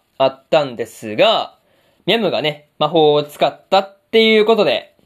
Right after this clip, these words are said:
まあ、こう、まあ、床がね、動く床に変わったりとかして、大変なことになっていたりするっていうところですね。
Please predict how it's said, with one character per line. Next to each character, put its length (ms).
ま 80
あ、 40
こ 580
う、 20
ま 60
あ、 80
床 240
が 100
ね、 320
動 240
く 80
床 240
に 160
変 80
わ 120
っ 100
た 80
り 100
と 100
か 140
し 120
て、 340
大 160
変 180
な 320
こ 120
と 120
に 100
な 100
っ 140
て 140
い 60
た 80
り 140
す 140
る 80
っ 40
て 360
い 360
う 80
と 100
こ 120
ろ 240
で 100
す 120
ね。 360